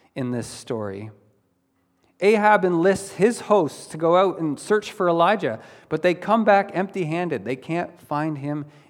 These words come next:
anywhere. Jezebel brings in Baal to bring the rain and flood Israel with wealth, but the moment Baal's temple is finished,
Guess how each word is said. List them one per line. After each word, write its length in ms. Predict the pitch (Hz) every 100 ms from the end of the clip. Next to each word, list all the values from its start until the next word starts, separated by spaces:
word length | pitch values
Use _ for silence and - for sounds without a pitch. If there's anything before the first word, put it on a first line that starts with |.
| _
anywhere. 600 | 160 196 156 107 101 - - _ _ _ _ -
Jezebel 480 | 202 233 214 190
brings 320 | 180 196 196 175
in 160 | 185
Baal 360 | 160 170 196 156
to 140 | -
bring 360 | 127 127 196 208
the 80 | 190
rain 440 | 175 196 196 160
and 220 | 123 113 107 - _
flood 400 | - 175 190 196
Israel 500 | 190 180 180 175 160
with 180 | 156
wealth, 480 | 135 143 180 147 - - _ _
but 140 | - -
the 80 |
moment 500 | 160 175 233 233 151
Baal's 360 | 180 185 196 190
temple 420 | - 185 190 185
is 300 | - 160 156
finished, 580 | - 170 170 120 - -